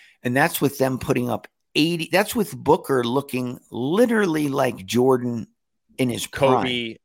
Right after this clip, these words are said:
Speaker 2: and
Speaker 1: Yeah,
Speaker 2: LeBron.
Speaker 1: in their
Speaker 2: I mean, it was
Speaker 1: prime.
Speaker 2: just
Speaker 1: It was
Speaker 2: unreal
Speaker 1: ridiculous.
Speaker 2: performance. Yeah.
Speaker 1: And, and they still, so to me, because Denver is so deep and has so many guys on a ga-, you know, you can have Porter go off for twenty-five,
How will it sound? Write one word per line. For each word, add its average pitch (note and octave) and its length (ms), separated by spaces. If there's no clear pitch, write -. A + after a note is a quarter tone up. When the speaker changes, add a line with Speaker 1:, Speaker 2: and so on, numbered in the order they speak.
Speaker 2:
and A#2 340
Speaker 1:
Yeah, G#2+ 220
Speaker 2:
LeBron. A2 180
Speaker 1:
in D3 200
their B2 120
Speaker 2:
I G#2+ 40
mean, A#2 120
it B2+ 40
was B2+ 100
Speaker 1:
prime. F#2 140
Speaker 2:
just - 300
Speaker 1:
It - 60
was C3+ 120
Speaker 2:
unreal G#2 520
Speaker 1:
ridiculous. - 280
Speaker 2:
performance. - 520
Yeah. F#2+ 120
Speaker 1:
And, D3+ 400
and C3+ 160
they B2+ 80
still, A#2+ 260
so C#3+ 380
to - 180
me, C#3+ 680
because C3+ 460
Denver C3+ 420
is G2+ 200
so B2 300
deep A2 420
and G2 140
has F#2+ 140
so C3 360
many C3 300
guys F#2 640
on F#2+ 140
a F2 60
ga-, G#2+ 180
you D3+ 80
know, A#2+ 140
you F3+ 160
can G3 200
have A#2 340
Porter A#2+ 420
go A#2 260
off G#2+ 280
for G2+ 120
twenty-five, G#2 920